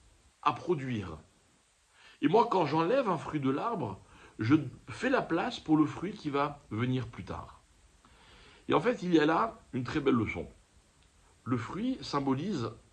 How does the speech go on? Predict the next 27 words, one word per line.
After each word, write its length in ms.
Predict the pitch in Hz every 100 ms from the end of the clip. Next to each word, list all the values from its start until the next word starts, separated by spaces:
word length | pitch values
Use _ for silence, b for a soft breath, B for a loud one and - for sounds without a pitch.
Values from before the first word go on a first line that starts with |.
| -
dans 120 | 110
notre 200 | 120 -
tradition, 640 | 113 - 165 131 - 101 120 - - _ - - _ _ _ _ - - B B B
ce 120 | -
qui 160 | 156 160
pousse 440 | 147 226 233 - 95 - _ _ _ _ b b -
parce 200 | 156 -
qu'une 400 | 175 175 226 196
fois 260 | - 180
ça 120 | -
a 20 | 147
été 180 | 135
planté, 540 | 127 127 110 110 113 - - _ _ b b b b -
et 320 | 156 147 147
cette 320 | - 156 123 -
plantation, 760 | 190 220 165 113 131 147 220 - _ _ _ _ _ _ _ _
elle 180 | 123 135
est 120 | 151
définitive. 760 | 127 156 - 131 113 95 82 71 - _ _ _ _ _ _ _ _ _ _ b b b b
Il 40 | -
y 20 |
a 40 |
des 80 | 165
choses 200 | 202 240
que 80 | 220
l'on 160 | 180
fait, 340 | 117 147 160